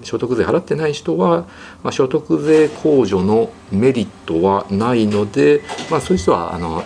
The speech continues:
ちょっと置いといていただいて、まあ、所得税払ってる、まあ、会社員の方とかはいいと思いますね。あとね、あの、自営業者の方、えー、まあ、得する可能性高いですよね。うん、というのは、自営業者の方は、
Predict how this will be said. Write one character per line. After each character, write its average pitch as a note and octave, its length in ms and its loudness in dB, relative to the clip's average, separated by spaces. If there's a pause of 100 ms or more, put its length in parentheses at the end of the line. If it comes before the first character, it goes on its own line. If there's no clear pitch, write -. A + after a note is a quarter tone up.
(100)
ち - 80 -14
ょ - 40 -8
っ - 20 -20
と F2 120 -4
置 E2+ 100 -2
い E2 40 -10
と E2 140 -2
い D#2 40 -4
て F2+ 100 -6
い D2+ 40 -8
た E2 140 -8
だ D#2 120 -4
い D#2 40 -4
て、 F#2+ 200 -2 (100)
ま G2 80 -6
あ、 F#2 40 -8
所 - 120 -6
得 A#2+ 200 -2
税 F#2+ 340 0
払 A2 100 -4
っ - 20 -2
て - 180 -4
る、 C3 220 4
ま F#2+ 120 0
あ、 E2+ 120 -2
会 G2 160 -2
社 G#2 160 -4
員 F2 140 -4
の E2 80 -6
方 - 220 -8
と - 120 -12
か F2+ 180 -8
は A2 300 -2
い G#2 80 -4
い E2+ 60 -6
と - 120 -2
思 F2 160 0
い D#2+ 40 -4
ま D#2+ 60 -6
す - 140 -8
ね。 F2 140 -2 (840)
あ F3 60 0
と B2+ 100 2
ね、 F2+ 280 2 (100)
あ G2+ 40 -4
の、 E2+ 140 -2
自 A#2 340 2
営 G#3 220 6
業 G3 280 4
者 G2+ 220 0
の F2 300 2 (160)
方、 F2 440 -4 (460)
え E2+ 680 -2
ー、 B2+ 40 -10
ま C3 80 -2
あ、 - 20 0
得 - 240 -4
す - 100 -6
る G#2+ 120 2
可 A2 100 -4
能 G2 140 0
性 F2 320 0 (100)
高 F#2 240 -2
い D#2 100 -2
で D2 60 -8
す - 120 -14
よ D#2+ 100 -2
ね。 G#2+ 180 0 (320)
う E2+ 140 -8
ん、 E2+ 80 -8
と - 120 -2
い G#2 60 2
う F#2+ 40 2
の F2 120 0
は、 E2+ 260 -2
自 G2 140 -4
営 G2 120 2
業 G2+ 120 2
者 F#2+ 120 -4
の D#2 80 -6
方 - 200 -10
は、 F2 360 0